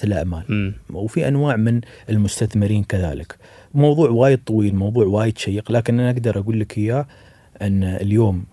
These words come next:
Speaker 1: إذا أنت في دولة الإمارات، وهذا شيء قاعد يحصل، ما في داعي أقول لك إياه. آه، العالم هذا اللي يسمى بريادة الأعمال هو عالم، آه، فيه، آه، العديد من المفاجآت، فيه العديد من التحديات،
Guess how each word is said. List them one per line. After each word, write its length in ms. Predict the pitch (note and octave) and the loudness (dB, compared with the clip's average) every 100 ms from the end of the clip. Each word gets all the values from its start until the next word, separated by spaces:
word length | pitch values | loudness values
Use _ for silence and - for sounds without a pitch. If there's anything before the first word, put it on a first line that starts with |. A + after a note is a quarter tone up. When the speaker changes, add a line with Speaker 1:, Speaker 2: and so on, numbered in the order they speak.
| - | -4
Speaker 1:
إذا 240 | G2 G#2 | -2 0
أنت 180 | A2+ A2 | 0 -2
في 140 | G#2 F#2+ | -2 0
دولة 300 | G2+ G#2+ G2 | 0 0 -2
الإمارات، 500 | F#2+ F2+ F#2 F#2 C#3+ - - | -4 -2 -2 -2 -4 -8 -2
وهذا 140 | D3+ B2 | 0 2
شيء 180 | - A#2+ | 2 4
قاعد 200 | F#3+ B2 | 4 4
يحصل، 320 | A#2+ - E2 | -2 -2 -4
ما 120 | F#2 | -4
في 140 | - G#2+ | -6 -6
داعي 200 | F2+ F2+ | -4 -4
أقول 200 | F#2+ F2+ | -2 -4
لك 180 | - | -4
إياه. 260 | G2+ F2 D#2 - - - - - | -6 -6 -6 -12 -20 -20 -20 -16
آه، 640 | - F2 E2+ - F#2 - | -8 -6 -4 -6 -8 -6
العالم 560 | G2 G2 A#2+ D3 C3 G#2 | -2 2 4 4 4 2
هذا 300 | F2 G#2+ D2+ | 2 2 2
اللي 180 | E2 F#2+ | -4 -6
يسمى 340 | G2 G#2+ G2 | -4 -2 -2
بريادة 460 | F2+ F#2 G2+ G2+ A2 - | -2 -2 -2 -2 -4 -4
الأعمال 500 | G#2 E2+ F#2 A2 D3+ - - - - - | -2 -2 -2 -2 -6 -12 -20 -20 -14 -2
هو 140 | G#2 | 0
عالم، 480 | G2 A2+ A#2 B2 E3+ - - | 2 4 4 4 0 -6 -8
آه، 460 | F2+ F2 E2+ E2 E2+ F#2 F#2 - | -4 -4 -4 -6 -8 -10 -10 -10
فيه، 300 | - G2+ F2+ | -6 -4 -4
آه، 420 | - E2 - F#2 | -6 -6 -4 -4
العديد 500 | F#2 E2+ F#2 G2+ F#2 | -2 0 2 2 2
من 160 | F#2 F2+ | 0 2
المفاجآت، 680 | F2+ F2+ F2+ E2+ E2+ C3+ - | 0 0 -2 2 0 0 -2
فيه 120 | F#2 | -4
العديد 320 | A#2 G2+ F#2 | -2 -2 -2
من 60 | F2+ | -2
التحديات، 680 | - - F2 F2 G2+ D#3+ | -4 -4 -2 0 -2 -2